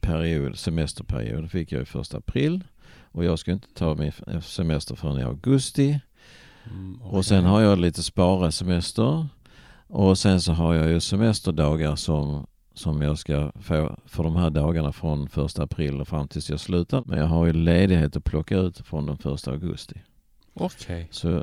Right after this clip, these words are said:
Speaker 1: så
Speaker 2: Ja.
Speaker 1: jag kommer att vara kvar här nu. Det är den
Speaker 2: Mm.
Speaker 1: tjugoandra juli idag, så jag kommer att vara
Speaker 2: Mm.
Speaker 1: kvar här en och en halv vecka. Och sen går jag i
Speaker 2: Okej.
Speaker 1: på, på långledighet.
Speaker 2: Jo.
Speaker 1: Och sen så slutar
Speaker 2: Mm.
Speaker 1: jag egentligen den sista oktober.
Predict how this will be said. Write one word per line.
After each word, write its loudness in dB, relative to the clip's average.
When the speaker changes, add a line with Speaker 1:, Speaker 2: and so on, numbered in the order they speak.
Speaker 1:
så -2
Speaker 2:
Ja. 4
Speaker 1:
jag 0
kommer 0
att 4
vara 2
kvar 2
här 2
nu. 2
Det -12
är -2
den 2
Speaker 2:
Mm. 2
Speaker 1:
tjugoandra 2
juli 2
idag, 0
så -6
jag -2
kommer -4
att 0
vara 0
Speaker 2:
Mm. -4
Speaker 1:
kvar 0
här 0
en 2
och 2
en 0
halv 2
vecka. -2
Och -6
sen -4
går -2
jag 0
i 0
Speaker 2:
Okej. -8
Speaker 1:
på, -2
på -4
långledighet. 0
Speaker 2:
Jo. -6
Speaker 1:
Och -8
sen 2
så -6
slutar 0
Speaker 2:
Mm. -2
Speaker 1:
jag 0
egentligen -2
den -6
sista -8
oktober. -8